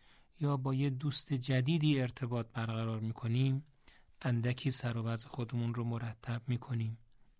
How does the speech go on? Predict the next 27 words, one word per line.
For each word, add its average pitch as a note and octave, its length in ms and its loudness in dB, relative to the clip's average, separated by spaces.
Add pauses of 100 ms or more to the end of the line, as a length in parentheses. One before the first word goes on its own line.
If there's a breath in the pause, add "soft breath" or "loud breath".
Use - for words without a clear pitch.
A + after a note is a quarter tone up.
اتاقمون B2 600 -2
رو A#2+ 100 -2
جمع A2+ 260 -2
و A2 60 -2
جور B2+ 260 -2
می‌کنیم، A#2+ 540 -4 (600 loud breath)
یه F#3 80 6
دستی D#3 640 2
به C3+ 100 2
سر B2+ 280 0
و A#2+ 60 -2
روی C3+ 260 0
وسایل A#2 500 -2
خانه A2+ 360 -2
می‌کشیم، B2+ 680 -4 (760 soft breath)
حتی A#3 340 0 (100)
گاهی F3+ 480 6
هم F3 300 2 (640)
در A#2+ 300 2
گفتار C#3 680 2
خودمون C#3 500 0
یه C3 100 0
تغییراتی A#2+ 720 -4
رو B2+ 140 2
می‌دیم، A#2+ 560 -2
لهجه، A#2 560 -4
لحن A#2+ 420 -4